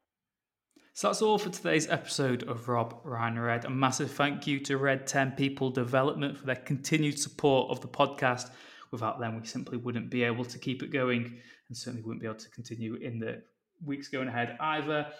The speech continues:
And a massive thank you to Wrexham based band Hypnotic for the music, the stings that they let us use in the show as well. Once again, thank you as well. A review and a like is the best way to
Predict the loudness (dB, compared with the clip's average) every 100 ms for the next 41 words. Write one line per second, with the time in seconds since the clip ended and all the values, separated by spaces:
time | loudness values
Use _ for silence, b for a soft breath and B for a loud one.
0 | B -6 -4 0 0 -2 -2 -2 -2 -2
1 | -2 -2 -4 -4 -2 -2 0 -2 0 -2
2 | 0 4 4 4 2 2 2 2 2 0
3 | 0 2 6 6 4 2 0 2 2 2
4 | 0 0 2 4 2 0 -2 0 -2 -4
5 | -8 -10 -10 -10 -10 -10 -2 0 2 0
6 | B B B -2 0 4 4 4 0 -2
7 | 0 2 2 6 4 4 -2 -10 _ -4
8 | -2 -2 -2 -2 0 2 2 0 0 0
9 | 0 -2 -8 -14 -14 -14 -12 -10 -10 -10
10 | -10 -12